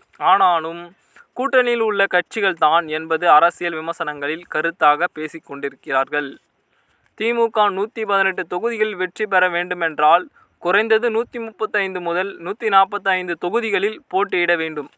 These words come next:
ஆனால், இம்முறை அவ்வளவு தொகுதி திமுகவை போட்டியிட விடக்கூடாது என்று கூட்டணி கட்சிகள் கங்கணம் கட்டி கொண்டிருக்கிறார்கள்.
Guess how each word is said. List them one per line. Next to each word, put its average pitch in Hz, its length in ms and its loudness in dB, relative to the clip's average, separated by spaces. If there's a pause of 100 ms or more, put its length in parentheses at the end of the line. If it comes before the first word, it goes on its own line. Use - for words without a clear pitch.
(720)
ஆனால், 196 460 4
இம்முறை 208 480 -2
அவ்வளவு 196 480 2
தொகுதி 214 500 -4 (100)
திமுகவை 196 640 0 (320)
போட்டியிட 208 520 2
விடக்கூடாது 180 640 2
என்று 165 300 -6
கூட்டணி 196 400 -6
கட்சிகள் 170 560 -2 (300)
கங்கணம் 226 440 4
கட்டி 196 280 -6
கொண்டிருக்கிறார்கள். 156 920 -2